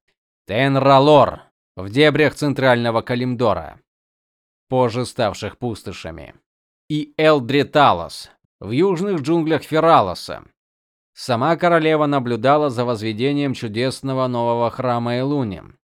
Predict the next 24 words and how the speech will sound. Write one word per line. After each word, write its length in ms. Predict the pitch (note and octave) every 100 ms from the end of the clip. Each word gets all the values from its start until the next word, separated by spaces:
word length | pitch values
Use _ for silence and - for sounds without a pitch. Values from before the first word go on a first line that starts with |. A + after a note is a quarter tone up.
| _ _ _ _
за 240 | F2+ G#2+
строительством 680 | B2 D#3 F#3 F3+ C#3+ - D#3
сверкающих 800 | C#3 C#3+ C#3 D3+ C3+ A2 - G#2+
мостов 400 | A#2+ A#2+ E3+ D3+
и 60 | C3
благоуханием 840 | A2 G#2+ A#2+ A#2 C#3+ B2+ A2+ G#2+
озер 320 | A2 G#2+ E3+ D3
на 140 | B2
западном 500 | A#2 A#2 A2+ G#2 G2
краю 320 | G#2+ A2 B2
Калимдора. 760 | - A2 A#2 A#2+ G#2+ E2 A1+ - _ _ _ _
Когда 280 | D#3 F3 A#3
строительство 600 | - G#3 F3 D3+ - C3+
было 260 | A#2+ C#3 C#3+
окончено, 600 | C#3+ G#3 F3 B2 G#2+ G#2
она 120 | C#3
назвала 540 | D#3 B2 C3+ D3+ D#3+
эти 160 | D3+ D3
завораживающие 960 | C3 C3+ C#3+ B2 A2 A2 G#2+ - A2+ A2+
земли 600 | B2+ E3 G#2+ D#2+ A1+ _ _ _ _ -
Латар-Лазаль, 1500 | A2 C#3 C#3 D#3 E3+ E3 - D#3 D3+ D3 A2+ C#3 F2+ D2 - _ -
или 200 | A#2 C3
Небесный 600 | C3 C3 C3+ B2+ - C#3
Трон. 420 | C3+ A#2+ E2+ B1